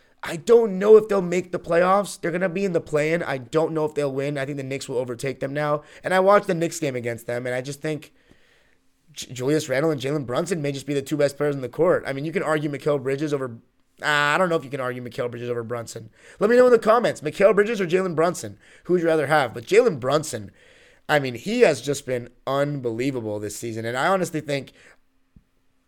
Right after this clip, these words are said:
you know, when we had All Ball come on when the Clippers played the Knicks two weeks ago, he said it's Brunson's team. And I can see why he said that, because he's so much more reliable at the end of the games. But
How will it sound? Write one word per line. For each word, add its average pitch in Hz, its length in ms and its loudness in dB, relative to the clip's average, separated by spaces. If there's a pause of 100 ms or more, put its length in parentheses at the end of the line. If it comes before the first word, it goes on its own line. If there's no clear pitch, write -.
(140)
you 185 100 -6
know, 170 140 2
when 156 80 2
we 190 120 2
had 214 160 8
All 165 220 4
Ball 143 280 4
come 160 200 -4
on 160 140 4
when 151 80 -2
the 135 60 -8
Clippers 143 260 -6
played 147 140 -2
the 131 40 -8
Knicks 123 240 -6
two - 120 -6
weeks 156 200 -2
ago, 165 340 2 (360)
he 208 120 -4
said 208 180 4
it's 170 100 -4
Brunson's 156 520 0
team. 131 400 -8 (380)
And 180 100 2
I 185 80 4
can 185 160 -4
see 226 180 -2
why 180 220 4
he 165 80 -2
said 151 320 0
that, 113 240 -12 (340)
because 170 240 -2
he's 180 140 -6
so 208 160 2
much 208 180 0
more 190 140 0
reliable 147 460 2
at 139 100 -2
the 131 60 -10
end 131 80 -6
of 131 60 -4
the 120 60 -8
games. 117 500 -8 (760)
But 151 440 4